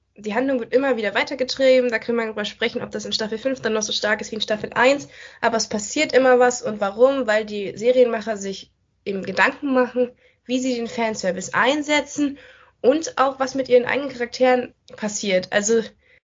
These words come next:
die Rivalität von Johnny und Danny zum Beispiel, die dann immer wieder neue Facetten bekommt, damit's eben spannend bleibt und damit wir nicht immer weiter stur auf der „sie hassen sich“ konsequenten Schiene bleiben,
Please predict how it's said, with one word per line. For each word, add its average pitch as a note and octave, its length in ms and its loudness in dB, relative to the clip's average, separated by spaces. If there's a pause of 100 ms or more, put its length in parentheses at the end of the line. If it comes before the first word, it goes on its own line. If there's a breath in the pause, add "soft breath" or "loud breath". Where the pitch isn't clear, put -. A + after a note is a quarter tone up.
die A#3 100 2
Rivalität A#3+ 540 6
von C4+ 200 2
Johnny A#3 440 4
und G3+ 200 -4
Danny C4 280 0
zum A3+ 200 -6
Beispiel, G3 480 -6
die G#3 140 -10
dann G3+ 360 -4 (160)
immer A#3+ 240 4
wieder A3+ 140 0
neue A#3 220 4
Facetten B3+ 480 -2
bekommt, G3 560 -4
damit's A3+ 260 -2
eben G#3+ 120 -4
spannend E4 380 -2
bleibt F3+ 400 0
und G3 200 -8 (320 loud breath)
damit A3+ 240 0
wir A#3+ 100 4
nicht C#4+ 320 -2
immer B3+ 420 2
weiter A3 340 2
stur B3+ 340 0
auf A3 100 -4
der G#3 200 -2
„sie E3 160 -6
hassen G#3+ 380 -2
sich“ A3 300 -6 (280 soft breath)
konsequenten A#3+ 840 2
Schiene B3+ 340 0
bleiben, G#3 440 0